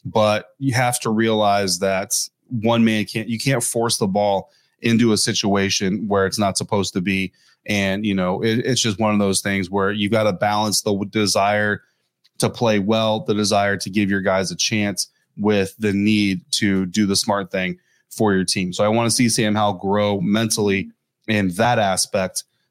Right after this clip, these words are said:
more so than anything else these last four weeks.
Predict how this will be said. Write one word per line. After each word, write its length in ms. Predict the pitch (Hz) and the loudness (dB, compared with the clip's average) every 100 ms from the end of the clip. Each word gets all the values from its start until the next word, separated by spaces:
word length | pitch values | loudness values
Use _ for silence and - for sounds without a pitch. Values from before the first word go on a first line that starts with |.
| - | -2
more 220 | 107 101 | 0 2
so 300 | - 101 98 | 0 0 0
than 180 | 98 98 | -2 -2
anything 440 | 95 95 98 95 | -2 -4 -2 -2
else 260 | 92 90 - | 0 -2 0
these 240 | 101 87 | -2 0
last 420 | 92 92 87 - - _ _ | 0 0 0 -4 -8 _ _
four 460 | - - 104 90 90 | -6 0 2 0 -4
weeks. 480 | 110 98 101 - - | -6 -2 -2 -2 -2